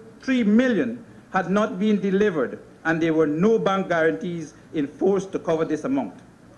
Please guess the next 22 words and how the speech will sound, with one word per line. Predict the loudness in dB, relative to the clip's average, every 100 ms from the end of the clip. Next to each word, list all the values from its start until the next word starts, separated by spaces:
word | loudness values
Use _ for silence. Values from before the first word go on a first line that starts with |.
| -20 -20 -20 -6
There | 0 2
were | 2 2
also | 0 0 0 0 0 0
outstanding | -2 0 0 0
deliveries | 0 2 2 2 0 -2 -4 -4
in | -2 0
two | -2 0
thousand | 2 2 0 0
eleven | 0 2 2 0 0 -6 -20 -20 -2
totaling | 0 2 2 4 2 -2 -10 -20 -20 -8
fifty-nine | -4 -4 -2 -2 2 2 2
point | 2 0 0 -4 -12 -10
eight | -2 0 0 -8 -10
three | -6 -6
five | -2 0 0 0
million, | 2 2 2 0 -6 -14 -20 -20 -20 -8
while | -2 2 2 0 -4 -8
for | -8
two | -2 2
hundred | 4 4 2
and | 2
eight, | 2 -2 -4